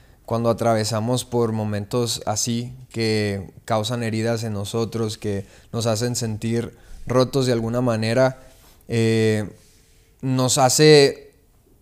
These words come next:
analizar o pensar que aquellos que hemos tenido como ese acercamiento con Dios y hemos permitido que, que Él nos restaure, que Él a-, obre en nosotros,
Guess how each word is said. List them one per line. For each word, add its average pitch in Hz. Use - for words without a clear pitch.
analizar 123
o 117
pensar 117
que 113
aquellos 120
que 131
hemos 131
tenido 120
como 110
ese 104
acercamiento 113
con 107
Dios 110
y 113
hemos 110
permitido 110
que, 104
que 117
Él 113
nos 131
restaure, 120
que 107
Él 110
a-, -
obre 123
en 123
nosotros, 113